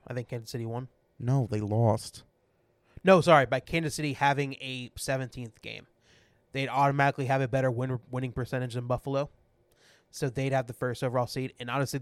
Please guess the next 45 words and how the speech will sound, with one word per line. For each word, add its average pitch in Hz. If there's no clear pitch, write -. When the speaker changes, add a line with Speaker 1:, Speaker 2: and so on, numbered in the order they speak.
Speaker 1:
since -
they'd 135
be 131
playing 127
one 127
more 123
game 123
than 110
both 120
Buffalo 135
and 131
Cincinnati, 131
it'd 139
be 135
done 135
off 131
a 131
win 123
percentage. 160
And 131
since 135
Kansas 139
City 131
would 123
play 131
one 123
more 123
game 117
and 120
have 117
one 117
more 113
win, 117
um, 127
they'd 131
have 127
a 117
higher 120
percentage 113
if, 123
uh, 123
everything 123
else 117
is 110
tied. -